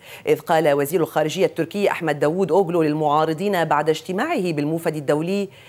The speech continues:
"إن الإبراهيمي جاءنا يتحدث اللغة الروسية لا العربية". وفيما اتهمت روسيا الممولين بالعرقلة، فإن حزب الله اتهم جهات إقليمية بالتفجير. وفي موقف لافت لمسؤول منطقة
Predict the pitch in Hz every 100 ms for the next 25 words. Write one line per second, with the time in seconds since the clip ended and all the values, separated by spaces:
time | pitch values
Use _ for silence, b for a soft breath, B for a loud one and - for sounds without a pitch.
0 | B B B 220 226 220 202 233 359 349
1 | 180 185 170 175 165 151 165 208 175 170
2 | 175 160 190 170 160 165 160 185 165 160
3 | 143 - - _ - 160 160 147 147 151
4 | 131 123 110 B B B - 147 143 151
5 | 143 175 165 156 151 160 151 185 185 180
6 | 156 151 135 156 160 160 160 175 190 175
7 | 160 156 196 190 175 156 143 B B -
8 | 185 180 170 370 320 165 160 160 226 320
9 | 165 185 190 170 160 156 147 175 185 190
10 | 175 - - 208 175 190 180 160 156 147
11 | - 143 147 202 139 110 B B B B
12 | 135 135 - 147 151 165 170 175 165 156
13 | 165 160 160 359 214 165 156 - 196 170
14 | 151 185